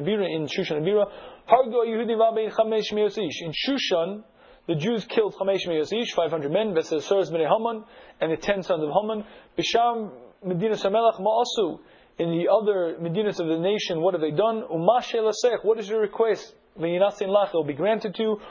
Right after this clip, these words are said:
Uma Bakashasech Od V'te'as, and what else do you wish for? And it will be granted. Now what's interesting is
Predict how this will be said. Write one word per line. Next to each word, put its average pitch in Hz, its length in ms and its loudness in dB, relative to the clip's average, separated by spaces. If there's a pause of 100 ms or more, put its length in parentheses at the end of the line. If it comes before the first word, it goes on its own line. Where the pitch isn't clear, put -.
(300)
Uma 214 380 4
Bakashasech 180 640 0
Od 202 300 2
V'te'as, 185 460 2
and 165 100 -2
what 190 100 2
else 202 200 0
do 185 100 -8
you 190 80 0
wish 226 180 -2
for? 180 360 2 (340)
And 180 240 2
it 170 80 -2
will 170 140 2
be 156 120 0
granted. 156 480 -2 (380)
Now 160 100 6
what's 170 160 0
interesting 208 480 0
is 180 460 2